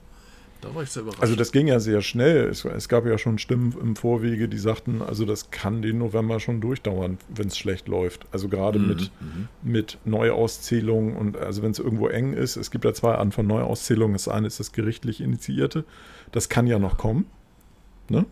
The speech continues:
Speaker 2: Also es kann ja sein, dass die, dass das Trump-Lager da jetzt noch, ähm,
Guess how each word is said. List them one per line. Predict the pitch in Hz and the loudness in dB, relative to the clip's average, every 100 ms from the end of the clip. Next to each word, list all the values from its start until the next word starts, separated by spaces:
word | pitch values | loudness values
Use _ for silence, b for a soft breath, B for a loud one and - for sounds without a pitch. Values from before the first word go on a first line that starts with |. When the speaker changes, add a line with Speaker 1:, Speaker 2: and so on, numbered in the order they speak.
| - | -4
Speaker 2:
Also | 104 | -2
es | 104 - | -2 0
kann | 110 123 | 2 4
ja | 123 107 | 4 4
sein, | 101 104 113 | 4 2 2
dass | 110 - | 0 -2
die, | 117 107 101 - B B B B B - | -6 -4 -4 -6 B B B B B -6
dass | 107 | -2
das | 113 - | -2 -2
Trump-Lager | - 113 117 110 107 107 | 0 0 2 4 6 6
da | 101 104 | 6 4
jetzt | 104 101 - | 4 2 0
noch, | 104 101 - | 0 0 -2
ähm, | 107 101 101 95 | 0 2 2 2